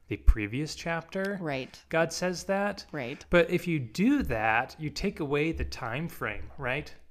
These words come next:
Speaker 2: Right.
Speaker 1: Because it's not
Speaker 2: Exactly the
Speaker 1: the
Speaker 2: same
Speaker 1: time
Speaker 2: time.
Speaker 1: next year, because that's already happened.
Speaker 2: Right.
Speaker 1: Time has passed.
Speaker 2: Although it's only been,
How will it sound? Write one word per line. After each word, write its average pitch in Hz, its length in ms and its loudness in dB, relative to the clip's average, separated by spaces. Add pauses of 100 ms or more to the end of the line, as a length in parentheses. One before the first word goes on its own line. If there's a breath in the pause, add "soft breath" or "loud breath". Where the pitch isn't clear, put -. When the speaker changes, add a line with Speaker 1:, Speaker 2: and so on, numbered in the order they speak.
Speaker 2:
Right. 131 240 -10
Speaker 1:
Because 156 240 -4
it's 151 180 -4
not 165 300 2 (760)
Speaker 2:
Exactly 165 500 -4
the 139 120 0
Speaker 1:
the - 60 -4
Speaker 2:
same - 120 0
Speaker 1:
time 127 120 4
Speaker 2:
time. 117 80 -2
Speaker 1:
next - 400 -4
year, 113 160 -4
because 139 260 -2
that's 160 180 -2
already 147 200 0
happened. 151 580 -4
Speaker 2:
Right. 151 160 -2
Speaker 1:
Time 160 220 0
has 123 160 0
passed. 131 440 2
Speaker 2:
Although 190 540 4
it's 180 160 0
only 190 320 0
been, 156 400 0